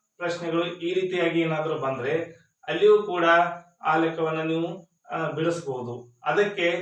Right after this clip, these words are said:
ನಿಮಗೆ ಅದು ಇಂತಹ ಲೆಕ್ಕಗಳು, ಆ, ಉಪಯೋಗ ಆಗಬಹುದು ಅನ್ನುವಂತ ಒಂದು ಉದ್ದೇಶದಿಂದ ನಾವು ಈ ವಿಡಿಯೋಗಳನ್ನ ಮಾಡ್ತಾ ಇದ್ದೀವಿ, ಹೌದಾ? ಈ ವಿಡಿಯೋ ನಿಮ್ಗೆ ಏನಾದ್ರೂ ಇಷ್ಟ ಆದ್ರೆ ಲೈಕ್ ಮಾಡಿ,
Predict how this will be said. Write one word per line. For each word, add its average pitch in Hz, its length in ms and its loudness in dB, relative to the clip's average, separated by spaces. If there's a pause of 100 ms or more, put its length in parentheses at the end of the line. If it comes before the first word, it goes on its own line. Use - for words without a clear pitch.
(300)
ನಿಮಗೆ 180 240 -8
ಅದು 170 480 -2 (140)
ಇಂತಹ 196 520 2
ಲೆಕ್ಕಗಳು, 170 540 2 (500)
ಆ, - 200 0
ಉಪಯೋಗ 196 580 2
ಆಗಬಹುದು 202 600 6
ಅನ್ನುವಂತ 175 440 0
ಒಂದು 170 300 0
ಉದ್ದೇಶದಿಂದ 143 540 -4 (520)
ನಾವು 156 580 0
ಈ 160 160 -4
ವಿಡಿಯೋಗಳನ್ನ 156 540 0
ಮಾಡ್ತಾ 143 360 -2
ಇದ್ದೀವಿ, 165 600 -2 (140)
ಹೌದಾ? 196 480 0 (1200)
ಈ 180 100 -4
ವಿಡಿಯೋ 185 340 2
ನಿಮ್ಗೆ 170 220 -4
ಏನಾದ್ರೂ 165 320 0
ಇಷ್ಟ 160 240 -4
ಆದ್ರೆ 160 560 -2 (140)
ಲೈಕ್ 160 300 0
ಮಾಡಿ, 156 480 -4